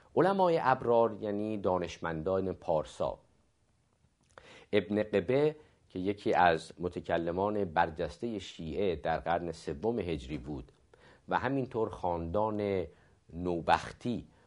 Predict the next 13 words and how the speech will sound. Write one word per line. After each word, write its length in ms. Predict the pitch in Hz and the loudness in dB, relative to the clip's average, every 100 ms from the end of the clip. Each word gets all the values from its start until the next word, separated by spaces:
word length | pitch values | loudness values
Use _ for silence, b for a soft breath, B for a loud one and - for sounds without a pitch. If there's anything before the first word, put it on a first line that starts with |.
| b _ | b _
که 440 | - 85 82 78 60 | -6 -2 0 -2 -4
یکی 180 | 82 85 | -8 -4
از 160 | 87 - | -4 -4
خاندان‌های 720 | 87 82 80 76 73 95 92 | -6 -4 -4 -6 -2 -2 -2
مهم 420 | 82 85 131 113 | -4 -4 -4 -4
شیعه 380 | 90 - 80 87 | -6 -6 -4 -2
در 220 | 82 80 | -2 -4
اون 180 | 78 78 | -4 -8
دوران 380 | 76 73 73 71 | -6 -6 -8 -6
اولیه 640 | 69 76 76 78 80 80 | -8 -6 -8 -6 -6 -6
هستند، 440 | 92 - 143 147 139 B B B B - | -8 -6 -4 -4 -8 B B B B -6
ام، 300 | 90 87 92 | -2 -2 -2
اجالتاً 580 | 95 101 95 90 117 | -2 2 2 2 0